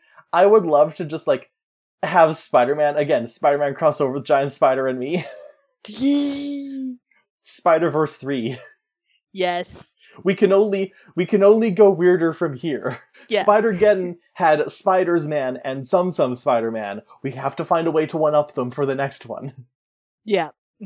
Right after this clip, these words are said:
Speaker 1: For Spider-Pocalypse. <laughs>
Speaker 2: Yeah, um, oh, I feel like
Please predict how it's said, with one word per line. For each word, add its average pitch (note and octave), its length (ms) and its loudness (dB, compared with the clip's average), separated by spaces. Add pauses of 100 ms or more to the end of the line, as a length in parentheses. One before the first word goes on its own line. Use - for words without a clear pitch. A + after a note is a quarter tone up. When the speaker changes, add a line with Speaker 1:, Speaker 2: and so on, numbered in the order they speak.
(380)
Speaker 1:
For D3+ 60 -10
Spider-Pocalypse. D#3 1300 -2
<laughs> - 60 -20 (1500)
Speaker 2:
Yeah, E3+ 280 -10 (100)
um, A3 580 -6 (1160)
oh, G3 380 -10 (640)
I G3 100 -16
feel A#3 240 -10
like G#3+ 220 -10